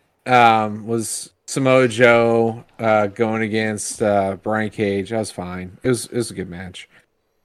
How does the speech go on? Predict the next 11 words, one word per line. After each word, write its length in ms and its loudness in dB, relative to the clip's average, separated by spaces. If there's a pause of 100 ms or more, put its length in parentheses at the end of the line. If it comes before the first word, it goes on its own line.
Um, 480 -2
but 180 6
my, 320 4 (120)
th-, 260 -8
the 160 4
match 560 2
of 180 4
the 80 0
night 420 4
for 160 0
me 520 -4